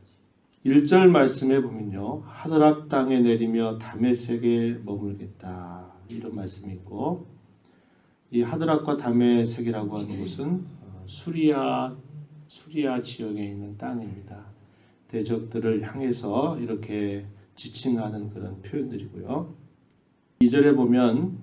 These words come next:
두로와 시돈이라고 하는 곳은, 어, 잘 알려져 있는 것처럼 당시에 그 해상 무역을 주도하면서 그 해상 무역을 통해서 아주 많은 부를 축적했고,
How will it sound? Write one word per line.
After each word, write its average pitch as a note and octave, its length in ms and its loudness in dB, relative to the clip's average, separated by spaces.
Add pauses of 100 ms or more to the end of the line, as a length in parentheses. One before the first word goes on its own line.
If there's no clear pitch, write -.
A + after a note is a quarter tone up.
두로와 B2+ 420 6
시돈이라고 B2 640 0
하는 G#2 200 -6
곳은, G#2+ 500 -6 (880)
어, G2 140 -16
잘 A#2 180 -4
알려져 A2+ 380 0
있는 G#2 180 -4
것처럼 G2+ 520 -10
당시에 G2+ 680 -8
그 G2+ 180 -10
해상 D3 480 -6
무역을 A2+ 380 0
주도하면서 G#2 920 -8 (560)
그 A#2 140 -8
해상 A#2+ 360 -4
무역을 G#2 360 -4
통해서 G2+ 840 -12
아주 G2 180 -18
많은 G#2 580 -6
부를 A2+ 320 -4
축적했고, G#2+ 960 -8